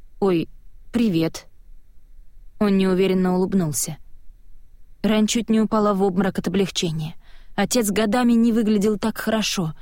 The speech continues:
Румянец на щеках, движения точные и уверенные. Подумать только, она едва не согласилась заплатить Темсин. Девушка боролась со смехом. Она слишком перепугалась.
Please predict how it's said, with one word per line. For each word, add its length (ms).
Румянец 600
на 120
щеках, 580
движения 580
точные 520
и 180
уверенные. 720
Подумать 520
только, 400
она 120
едва 360
не 100
согласилась 720
заплатить 560
Темсин. 520
Девушка 540
боролась 480
со 160
смехом. 580
Она 220
слишком 500
перепугалась. 840